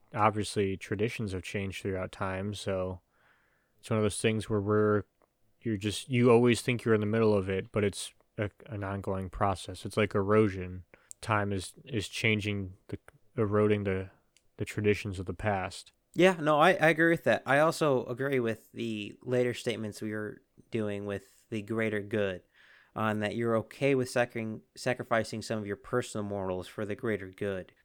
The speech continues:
Speaker 2: But I do wanna make the caveat of, it's a slippery slope. If all rules and all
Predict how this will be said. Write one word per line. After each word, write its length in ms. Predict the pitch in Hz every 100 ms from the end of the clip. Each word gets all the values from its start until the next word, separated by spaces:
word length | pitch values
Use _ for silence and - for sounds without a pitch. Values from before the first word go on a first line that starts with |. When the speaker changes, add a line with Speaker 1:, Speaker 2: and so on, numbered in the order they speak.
| -
Speaker 2:
But 140 | 117
I 80 | 117
do 180 | 123 151
wanna 300 | 156 131 - -
make 220 | 117 -
the 60 | 113
caveat 420 | 120 107 107 -
of, 420 | 107 104 98 - _ _ _ _ _ _ -
it's 120 | 117
a 60 | 131
slippery 360 | - 196 180 131
slope. 480 | - 120 92 - _ -
If 400 | 120 113 - - _
all 640 | 131 143 160 160 151 143 131 _ _ _
rules 680 | 120 113 107 98 98 98 -
and 180 | 113 117
all 640 | 120 120 113 110 107 101